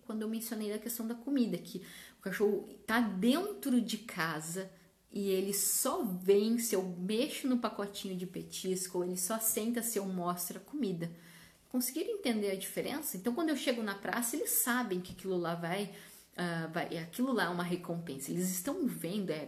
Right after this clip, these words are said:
como se fosse palpável pra eles. Mas é diferente quando a gente tá dentro de casa, né? A gente, ah, então, a gente tem que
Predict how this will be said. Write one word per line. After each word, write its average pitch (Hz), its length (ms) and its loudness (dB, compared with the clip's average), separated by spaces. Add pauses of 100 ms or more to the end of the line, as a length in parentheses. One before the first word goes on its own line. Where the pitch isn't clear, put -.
como - 140 -6
se - 100 -2
fosse 214 260 0
palpável 208 920 -4
pra 160 280 -8
eles. - 480 -6 (260)
Mas 180 140 -4
é 196 40 0
diferente 214 420 -2
quando 240 160 2
a 240 40 6
gente - 200 -6
tá 330 100 -2
dentro 311 400 -4
de - 160 -12
casa, 370 480 -2 (400)
né? 190 280 -6 (100)
A 180 40 -10
gente, - 340 -8 (500)
ah, 165 600 -4 (220)
então, - 180 -4
a 240 40 4
gente 254 200 2
tem 254 120 0
que 254 300 -2